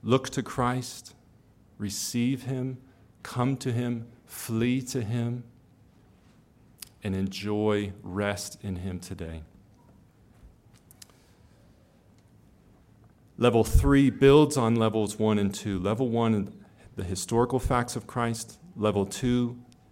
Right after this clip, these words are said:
him doing what he did in the stead of sinners. Level three is the level of union with Christ, and it goes even further still.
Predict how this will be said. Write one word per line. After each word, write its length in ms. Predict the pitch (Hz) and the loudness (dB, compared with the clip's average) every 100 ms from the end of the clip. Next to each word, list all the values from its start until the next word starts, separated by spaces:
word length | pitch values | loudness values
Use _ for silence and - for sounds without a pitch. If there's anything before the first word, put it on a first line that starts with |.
| - | -10
him 200 | - 104 | -2 -2
doing 480 | 95 110 117 120 120 | 0 0 4 4 4
what 140 | 104 95 | 2 0
he 120 | 95 | -2
did 360 | 95 101 101 | -2 0 0
in 160 | - 98 | 0 -4
the 80 | 92 | -4
stead 360 | - 104 101 | -4 -2 0
of 120 | 98 101 | 0 -4
sinners. 480 | 92 87 85 - - | -6 -6 -6 -12 -6
Level 260 | 110 117 | -2 0
three 520 | 120 - 131 135 143 - | -2 -2 0 0 -2 -4
is 160 | 107 | -4
the 100 | 98 101 | -2 0
level 360 | 107 110 120 | 2 2 0
of 180 | 101 95 | -2 -4
union 720 | 90 95 110 139 135 123 104 | -4 -2 2 2 2 2 0
with 180 | 95 92 | -2 -8
Christ, 500 | - 90 87 - - - - - - | -6 -4 -6 -10 -18 -20 -20 -20 -14
and 120 | - 104 | -6 -4
it 80 | |
goes 260 | 101 104 98 | -2 -2 -4
even 380 | 107 127 139 131 | -4 -4 -2 -2
further 520 | - - 117 120 107 | -4 -4 0 0 0
still. 520 | 101 - 101 85 82 | -4 -6 -4 -6 -8